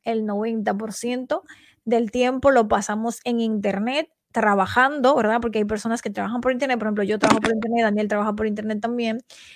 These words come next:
eh, también trabaja físicamente, pero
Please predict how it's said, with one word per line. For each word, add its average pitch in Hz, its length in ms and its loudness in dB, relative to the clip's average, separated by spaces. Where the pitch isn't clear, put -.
eh, 226 220 4
también 220 240 0
trabaja 214 240 2
físicamente, 247 800 0
pero 277 280 8